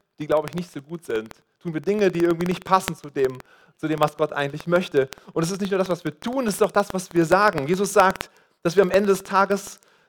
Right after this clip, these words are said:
ähm, am Ende des Gerichts Rechenschaft abgeben müssen über jedes unnütze Wort, das wir geredet haben.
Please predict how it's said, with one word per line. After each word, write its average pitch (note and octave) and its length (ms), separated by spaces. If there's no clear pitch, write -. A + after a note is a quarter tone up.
ähm, D#3 400
am D3 100
Ende F#3 180
des E3+ 160
Gerichts D3 520
Rechenschaft G#3+ 600
abgeben D3+ 440
müssen F3 280
über C#3+ 160
jedes G3+ 380
unnütze E3+ 460
Wort, C3 340
das - 160
wir C3+ 80
geredet B2+ 500
haben. G2+ 280